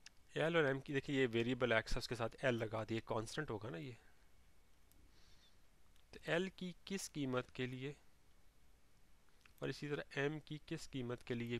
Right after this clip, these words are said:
perfect square होगा, नहीं पता। क्या करते हैं, हल करते हैं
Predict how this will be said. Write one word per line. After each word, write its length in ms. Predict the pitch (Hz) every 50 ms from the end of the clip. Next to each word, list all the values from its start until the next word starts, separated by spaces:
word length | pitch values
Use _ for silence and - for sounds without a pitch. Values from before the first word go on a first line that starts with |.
| - -
perfect 360 | 123 - - - 117 - -
square 300 | - - - 117 107 104
होगा, 220 | 110 110 107 110 120 - - - - - - - - - - - - - - - - - - - -
नहीं 180 | 117 123 139
पता। 240 | 156 170 143 - 123 120 117 - - - - - - - - -
क्या 140 | 131 143
करते 300 | 147 - 156 139 - 175
हैं, 80 | 190 208 - - -
हल 140 | 113 107 107
करते 300 | - - 120 117 - 165
हैं 80 | 185